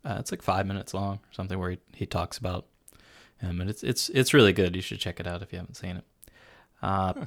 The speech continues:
Speaker 1: Pierce Brosnan, "Sir Sean Connery, you were my greatest James Bond as a boy and as a man who became James Bond himself. You cast a long shadow of cinematic splendor that will live on forever."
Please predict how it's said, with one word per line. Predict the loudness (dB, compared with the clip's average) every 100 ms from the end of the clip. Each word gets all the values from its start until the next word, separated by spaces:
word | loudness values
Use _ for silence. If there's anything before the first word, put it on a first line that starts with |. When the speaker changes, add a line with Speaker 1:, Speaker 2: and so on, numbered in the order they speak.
| 0
Speaker 1:
Pierce | 6 6
Brosnan, | 6 8 10 10 6 0 -4 -10 _ -20 -20 -4
"Sir | 4 6 6
Sean | 6 6 6
Connery, | 4 4 4 4 4
you | 6
were | 6
my | 6 4
greatest | 4 4 4 0 2
James | 2 4 2
Bond | 2 4 6 4
as | 4
a | 2
boy | 4 6 8 6
and |
as | 4 2
a |
man | 2 2 2 2
who | 2
became | -2 -2 0 2 2
James | 0 0 -2
Bond | -2 0 2
himself. | 0 -2 0 0 -2 -8 -20 _
You | -8
cast | 0 0 0 -2
a |
long | -2 2 2 2
shadow | 2 2 4 4 2
of | -2
cinematic | -2 0 2 2 2 -2
splendor | -2 0 2 0
that | -2 -2
will | -2
live | 0 2 2
on | 0 0 -2
forever." | -6 -6 -4 -6 -8